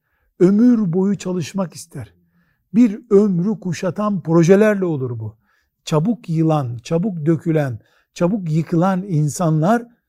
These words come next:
mağlup olurlar bu işte. Şeytan onları daha kolay sömürebilir. Bunun için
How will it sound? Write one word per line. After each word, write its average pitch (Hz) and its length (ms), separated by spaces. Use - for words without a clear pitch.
mağlup 147 500
olurlar 180 540
bu 131 140
işte. 113 280
Şeytan 185 800
onları 175 640
daha 170 320
kolay 160 440
sömürebilir. 151 1200
Bunun 233 220
için 156 500